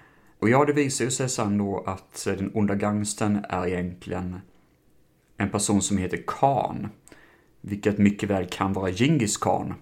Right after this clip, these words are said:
misstänker jag, för han levde för typ fyra tusen år sedan. Han har länge pratat om Armageddon, det är typ att han är odödlig.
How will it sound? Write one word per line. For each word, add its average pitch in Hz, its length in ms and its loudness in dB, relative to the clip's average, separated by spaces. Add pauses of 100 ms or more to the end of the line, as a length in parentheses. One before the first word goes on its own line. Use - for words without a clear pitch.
misstänker 101 640 0
jag, - 80 -6
för 92 120 -6
han 95 100 0
levde 90 280 0
för 82 100 -10
typ - 240 -8
fyra 95 320 -4
tusen 95 360 -2
år 147 160 2
sedan. 90 440 0 (280)
Han 104 320 2
har 104 80 8
länge 104 240 6
pratat 104 340 0
om 98 160 0
Armageddon, 98 800 0
det 107 100 4
är 104 40 4
typ 104 200 -2
att 101 100 2
han 98 120 -2
är - 120 -2
odödlig. 101 800 -2